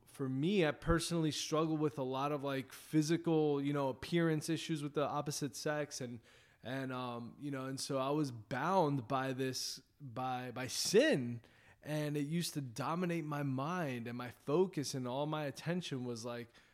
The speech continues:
"Oh man," like, on that. But then when I became a Christian, it was that battle, and I was so sin focused. I was so focused on my sinful nature.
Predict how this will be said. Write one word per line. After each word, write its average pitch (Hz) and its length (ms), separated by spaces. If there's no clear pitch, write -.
"Oh 139 180
man," 131 460
like, 117 240
on 123 200
that. 151 460
But 139 120
then 139 120
when 139 100
I 135 60
became 131 340
a 131 40
Christian, 135 800
it - 80
was 147 300
that 123 320
battle, 131 480
and 123 100
I 131 100
was 127 160
so 165 220
sin 160 440
focused. 120 640
I 120 60
was 123 180
so 139 240
focused 143 560
on 127 160
my 123 160
sinful 143 560
nature. 123 560